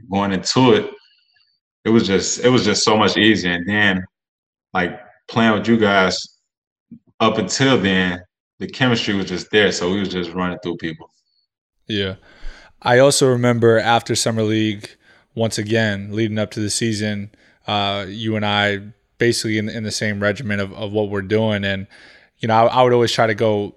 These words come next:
Speaker 2: back and, and get shots at night. And I remember coming back being like, "Man, I'm, I'm the only one here. Like, no one else is doing this." And I'd get there and, and Kanon is,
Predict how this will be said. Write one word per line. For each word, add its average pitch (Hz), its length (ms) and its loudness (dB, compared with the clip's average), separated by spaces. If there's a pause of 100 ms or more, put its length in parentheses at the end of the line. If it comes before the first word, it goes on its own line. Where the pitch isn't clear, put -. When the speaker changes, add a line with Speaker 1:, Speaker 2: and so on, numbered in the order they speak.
Speaker 2:
back 117 460 2
and, 107 180 -4
and 107 160 -6
get 110 120 0
shots 110 320 0
at 101 120 -4
night. 120 380 2 (440)
And 110 420 0
I 117 120 0
remember 123 280 0
coming 117 300 -2
back 131 340 6
being 113 220 -2
like, 101 240 0
"Man, 104 180 -4
I'm, 101 220 -8
I'm 104 160 -12
the 101 80 -6
only 98 160 -6
one 98 200 -8
here. 101 260 -4
Like, 101 260 -8
no 110 80 -6
one 101 160 -6
else 98 180 -8
is 104 100 -8
doing 101 340 -6
this." 104 300 -6
And 101 200 -10 (360)
I'd 110 200 -2
get 139 220 4
there 127 200 6
and, 120 160 0
and 120 260 2
Kanon 143 500 4
is, 123 260 2